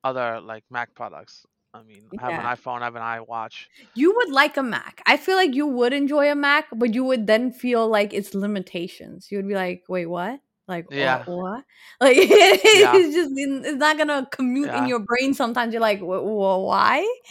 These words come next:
Speaker 1: Why
Speaker 2: Like,
Speaker 1: is this
Speaker 2: I
Speaker 1: happening? Why can't I
Speaker 2: Yeah.
Speaker 1: use this?
Speaker 2: Yeah, but
Speaker 1: 'Cause
Speaker 2: I think for the most part, you would enjoy it, though. Like, you would be like, "Okay, I kinda see why, why people into this. I kinda see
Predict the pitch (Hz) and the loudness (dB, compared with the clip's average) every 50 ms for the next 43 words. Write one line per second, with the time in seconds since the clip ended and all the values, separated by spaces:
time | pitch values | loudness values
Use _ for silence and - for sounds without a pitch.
0 | - - - - - - - - - - 170 190 220 220 220 214 - - 233 233 | -20 -20 -18 -16 -6 2 4 6 8 8 8 6 6 4 4 6 8 8 6 6
1 | - 254 262 269 285 320 311 _ - 156 160 165 - 208 208 220 220 226 220 196 | 6 4 2 2 2 0 -8 _ 0 0 2 2 2 2 2 4 4 4 4 2
2 | 175 185 196 294 311 330 311 - - - - _ _ _ _ _ _ _ - 202 | 2 2 0 0 0 0 -2 -6 -16 -20 -20 _ _ _ _ _ _ _ -4 2
3 | 214 202 202 202 240 170 247 294 349 - - 359 392 415 415 - - - _ - | 4 4 4 6 4 4 4 4 2 2 0 -2 -2 -2 -2 -6 -10 -20 _ -6
4 | - 294 302 262 240 233 226 226 233 269 - _ - 277 254 254 220 196 208 214 | -2 0 0 0 0 -2 -2 0 -2 -2 -2 _ -6 -4 -4 -4 -4 -6 -8 -8
5 | 196 180 165 170 185 190 208 208 208 196 - _ - 180 180 175 165 147 - - | -8 -8 -8 -6 -4 -2 -2 -2 -2 -4 -6 _ -12 -10 -10 -10 -10 -14 -16 -10
6 | - 175 175 180 170 151 131 - 120 - - 190 190 196 196 202 185 214 214 226 | -8 -4 -4 -2 -4 -4 -6 -10 -10 -10 -8 -4 -2 -2 -2 -2 -4 -4 -2 -2
7 | 220 202 202 196 196 185 185 180 - - 359 359 - 330 302 294 240 240 240 - | -2 -2 -2 0 0 0 0 -2 -2 -6 -6 -4 -2 0 0 2 2 0 0 2
8 | - 294 311 349 349 349 - - 302 302 262 269 269 262 262 262 254 254 240 - | 0 0 2 0 -2 -4 -4 -2 -2 0 4 6 8 8 10 8 6 4 0 -4
9 | - _ _ _ _ - - 247 247 262 254 277 262 254 262 254 254 254 - 233 | -10 _ _ _ _ 0 4 4 4 4 2 -2 -4 -2 -2 -2 -2 -2 -4 -4
10 | 202 196 190 190 202 202 - 269 269 285 294 - - 311 302 294 277 262 247 226 | -4 -2 -2 -4 -4 -6 -4 -4 -4 -4 -6 -8 -6 -4 -2 -2 -2 -2 -4 -6
11 | - | -8